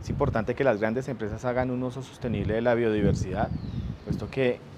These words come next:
de la biodiversidad dependen de muchos de nuestros procesos productivos. ¿Eso qué quiere decir? En el caso de Natura Cosméticos, si nosotros no hacemos un uso sostenible de la biodiversidad, pues básicamente nuestra materia prima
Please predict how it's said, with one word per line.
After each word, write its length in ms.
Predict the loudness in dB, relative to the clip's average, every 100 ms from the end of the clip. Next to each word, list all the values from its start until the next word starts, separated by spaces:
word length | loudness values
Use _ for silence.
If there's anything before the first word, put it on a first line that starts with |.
| -6
de 100 | 2
la 120 | 4 4
biodiversidad 640 | 4 2 0 -2 -2 0
dependen 460 | 0 0 -2 -2 -2
de 80 | 0
muchos 440 | 0 -2 -2 -2
de 100 | -4
nuestros 340 | -4 -6 -8
procesos 480 | -6 -6 -6 -8 -6
productivos. 680 | -2 -2 0 0 0 -4 -10 -12 -10 -4 -2 -2 -6 -8 -12 -2
¿Eso 140 | 2
qué 80 | 4
quiere 220 | 8 8
decir? 240 | 8 2 -8 -10 -14 -10
En 80 | -8
el 60 |
caso 220 | 2 6 6
de 40 |
Natura 300 | 6 6 4
Cosméticos, 680 | 4 2 0 0 -4 -6 -4
si 140 | -2
nosotros 400 | -2 -2 -2 0
no 100 | 0
hacemos 380 | -2 -4 -4 -6
un 100 | -6
uso 240 | -4 -4
sostenible 540 | -4 -2 0 0 4 4
de 100 | 6
la 120 | 4
biodiversidad, 760 | 4 4 2 -2 -4 -4 -4 -6 -16 -14
pues 140 | -10
básicamente 760 | -10 -6 -2 -2 0 0 0 0
nuestra 280 | -4 -2 -4
materia 360 | -2 -2 0
prima 380 | 2 2 0